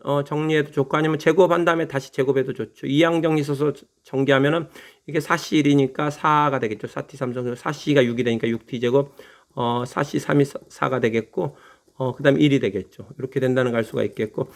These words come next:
근데 T분의 일 곱했으니까 요게 T의 삼 승 사 티 제곱, 육 티 마이너스 사 더하기 T분의 일 되겠고. 이제 적분할 수가 있겠죠. 이거 적분하면 되니까 마이너스 엘엔 이는 그대로 쓰고, 요거는 사분의 일 T의 사 승이 되겠고, 마이너스 삼분의 사 T의 삼 승이 되겠고,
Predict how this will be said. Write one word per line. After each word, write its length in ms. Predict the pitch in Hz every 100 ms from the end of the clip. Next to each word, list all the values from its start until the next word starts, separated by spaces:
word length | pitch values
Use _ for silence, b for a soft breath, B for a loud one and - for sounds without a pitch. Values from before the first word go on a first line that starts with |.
| B
근데 160 | - 190
T분의 340 | 220 208 208
일 60 | 196
곱했으니까 480 | 180 160 160 151 143
요게 200 | 147 143
T의 180 | -
삼 160 | 156 156
승 140 | 147 151
사 220 | 151 147
티 120 | -
제곱, 400 | 147 151 160 - B B -
육 180 | 139 -
티 140 | 165
마이너스 340 | 151 139 135 -
사 120 | 143
더하기 220 | 127 123
T분의 360 | - 135 127 117
일 60 |
되겠고. 340 | 110 113 107 160
이제 140 | 151
적분할 400 | 165 - 185 180
수가 220 | 180 180
있겠죠. 400 | 127 - 117 -
이거 60 | 123
적분하면 460 | - - 135 131
되니까 460 | 120 113 113 - 131 B B -
마이너스 400 | 151 165 147 156
엘엔 240 | 143 143
이는 140 | 135
그대로 260 | 131 120 123
쓰고, 380 | - 131 135 B B B
요거는 540 | 175 175 190 185 185 190
사분의 680 | - 180 180 180 180 175 165
일 140 | 151
T의 200 | - 165
사 160 | 147 147
승이 180 | 143 131
되겠고, 320 | 123 123 -
마이너스 600 | 123 127 127 - - 160
삼분의 480 | - 160 151 151 139
사 180 | 139 131
T의 200 | 139 131
삼 160 | 135
승이 180 | 131 127
되겠고, 480 | 123 117 - 139